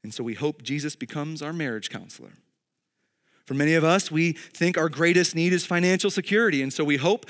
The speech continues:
Jesus becomes our benevolent stockbroker.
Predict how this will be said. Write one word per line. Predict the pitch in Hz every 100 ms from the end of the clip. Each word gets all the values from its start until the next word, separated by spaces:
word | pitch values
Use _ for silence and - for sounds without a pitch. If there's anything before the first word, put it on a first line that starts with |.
| - -
Jesus | 175 190 160
becomes | 175 190 214
our | 185 185
benevolent | 165 147 170 240 214
stockbroker. | - 208 - 117 110 -